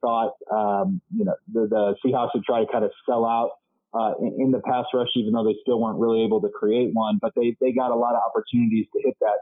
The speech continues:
screen game, um, for big yardage. So th-,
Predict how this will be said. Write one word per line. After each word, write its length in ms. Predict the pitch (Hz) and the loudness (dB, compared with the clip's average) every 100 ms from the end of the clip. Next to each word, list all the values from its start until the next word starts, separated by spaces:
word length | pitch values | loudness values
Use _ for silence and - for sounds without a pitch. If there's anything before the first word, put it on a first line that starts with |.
| - | -4
screen 300 | - 127 240 | -2 2 2
game, 360 | 220 214 214 202 _ _ _ - | 4 4 2 0 _ _ _ -6
um, 360 | 113 110 104 90 | -2 0 0 0
for 120 | 127 | -2
big 240 | 110 120 104 | 0 0 2
yardage. 400 | 120 127 117 101 | 2 2 0 -2
So 360 | 127 113 - - _ - | 0 0 -2 -8 _ -4
th-, 220 | 123 | -2